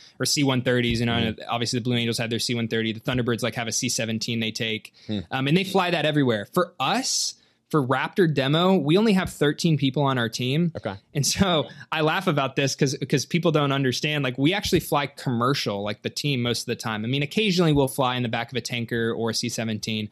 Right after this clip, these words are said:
Speaker 2: Yeah.
Speaker 1: But for the most time, we're checking into American Airlines
Speaker 2: Mm.
Speaker 1: with literally, like, thirty, forty, like, Pelican cases full of
Speaker 2: <laughs>
Speaker 1: tools and gear. And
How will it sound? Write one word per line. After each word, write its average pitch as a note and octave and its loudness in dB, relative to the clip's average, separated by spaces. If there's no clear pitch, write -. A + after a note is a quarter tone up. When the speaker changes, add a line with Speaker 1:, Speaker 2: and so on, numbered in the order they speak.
Speaker 2:
Yeah. F2 -4
Speaker 1:
But D3+ -2
for E3 2
the D#3+ 6
most F#3 4
time, A3+ 2
we're F3+ 4
checking F3+ 0
into E3+ 2
American D3 0
Airlines A2+ 0
Speaker 2:
Mm. F#2 -8
Speaker 1:
with C3 -2
literally, D3+ 2
like, B2+ 0
thirty, D3+ 0
forty, C#3+ 2
like, B2 0
Pelican C#3 0
cases C3 -2
full C#3+ 2
of B2+ -2
Speaker 2:
<laughs> - -8
Speaker 1:
tools D3+ 4
and C3+ -2
gear. C3+ 2
And B2 -2